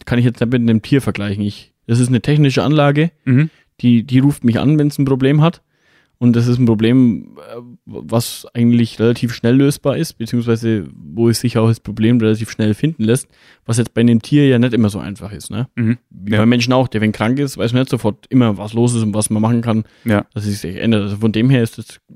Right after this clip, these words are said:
Speaker 1: ist halt eine andere Welt, ist halt eine technische Welt.
Speaker 2: Mhm.
Speaker 1: Ja, und von der Lukrativität her ist es auf jeden Fall auch nicht ganz uninteressant. Also
Speaker 2: Okay.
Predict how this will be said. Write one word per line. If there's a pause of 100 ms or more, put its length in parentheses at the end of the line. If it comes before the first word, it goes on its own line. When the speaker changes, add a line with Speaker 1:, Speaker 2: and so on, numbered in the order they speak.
(160)
Speaker 1:
ist
halt
eine
andere
Welt,
ist
halt
eine
technische
Welt. (300)
Speaker 2:
Mhm. (340)
Speaker 1:
Ja, (240)
und
von
der
Lukrativität
her
ist
es
auf
jeden
Fall
auch
nicht
ganz
uninteressant. (160)
Also
Speaker 2:
Okay.